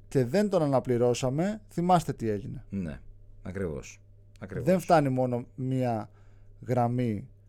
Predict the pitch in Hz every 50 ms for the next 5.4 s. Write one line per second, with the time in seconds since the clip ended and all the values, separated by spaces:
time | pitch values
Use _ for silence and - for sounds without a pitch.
0 | - - - - - - - - - - - - - - - 127 135 131 123 113
1 | - 123 113 107 117 113 113 107 101 95 98 - - - - - - - - 101
2 | 98 98 - - - - 147 160 170 170 165 160 156 156 160 170 175 170 160 175
3 | 165 - - 170 180 180 185 160 196 - - - 156 156 165 165 151 - - 117
4 | 107 113 110 104 104 104 - - - - - - 110 104 101 - 185 127 139 143
5 | 135 - 117 - 127 117 - -